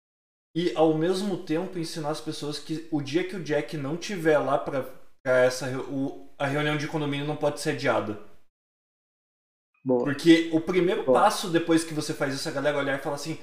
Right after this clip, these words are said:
Speaker 1: "Nossa, antes a gente não resolvia nada, agora a gente
Speaker 2: Você
Speaker 1: resolve."
Speaker 2: faz.
Speaker 1: Esse cara tem que tá aqui toda a reunião. E, tipo, cara, se você
Speaker 2: Exatamente.
Speaker 1: cria esse ambiente, você está sendo anti-ágil também.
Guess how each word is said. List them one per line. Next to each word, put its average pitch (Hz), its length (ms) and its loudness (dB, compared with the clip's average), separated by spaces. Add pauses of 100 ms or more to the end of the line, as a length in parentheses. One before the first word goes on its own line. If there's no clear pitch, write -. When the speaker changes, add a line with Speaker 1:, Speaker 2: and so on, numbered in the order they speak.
(460)
Speaker 1:
"Nossa, 143 400 0
antes 170 180 -4
a 160 60 4
gente 156 240 -4
não 156 80 -2
resolvia 156 460 2
nada, 139 240 2
agora 139 180 2
a - 20 0
gente - 80 -2
Speaker 2:
Você 175 280 8
Speaker 1:
resolve." 208 200 12
Speaker 2:
faz. 147 300 6 (200)
Speaker 1:
Esse 185 260 6
cara 185 260 10
tem 180 160 0
que - 60 -4
tá 175 100 2
aqui 170 160 2
toda 185 220 0
a 196 40 6
reunião. 196 360 2 (760)
E, - 40 -12
tipo, 160 240 -6
cara, 165 320 6
se - 320 2
você - 280 6
Speaker 2:
Exatamente. 233 100 0 (160)
Speaker 1:
cria 214 180 4
esse 170 200 4
ambiente, 147 500 0
você 139 260 -2
está 156 180 0
sendo 156 260 2
anti-ágil 156 580 2
também. 170 340 0